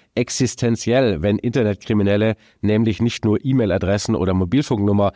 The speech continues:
oder Browserverlauf in die Hände bekommen, sondern auch richtig sensible persönliche Daten. Aber wie entsteht eigentlich dieses Problem? Nun ja, Datenbroker erfassen, sammeln und verkaufen natürlich personenbezogene Daten wie Name, E-Mail-Adresse, I Ds oder auch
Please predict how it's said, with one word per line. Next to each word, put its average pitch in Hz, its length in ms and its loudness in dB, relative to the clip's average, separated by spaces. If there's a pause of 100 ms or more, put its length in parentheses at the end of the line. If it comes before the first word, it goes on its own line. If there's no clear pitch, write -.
(200)
oder 92 220 -2
Browserverlauf 110 840 0
in 113 160 0
die 113 100 0
Hände 123 180 0
bekommen, 117 420 0
sondern 110 340 0
auch 87 160 -2
richtig 101 320 -2
sensible 101 580 0 (100)
persönliche 95 600 0
Daten. 110 420 -4 (260)
Aber 117 200 0
wie 139 100 0
entsteht 165 380 -2
eigentlich 107 280 0
dieses 95 300 0
Problem? 80 540 -2
Nun 113 120 -2
ja, 143 200 2
Datenbroker 151 640 -2
erfassen, 170 680 -2
sammeln 131 380 0
und 117 160 -4
verkaufen 127 500 -2
natürlich 120 380 0
personenbezogene 117 880 0
Daten 120 400 -2
wie 110 100 2
Name, 107 380 0
E-Mail-Adresse, 107 960 0
I 95 160 0
Ds 113 360 0
oder 98 340 0
auch - 240 -6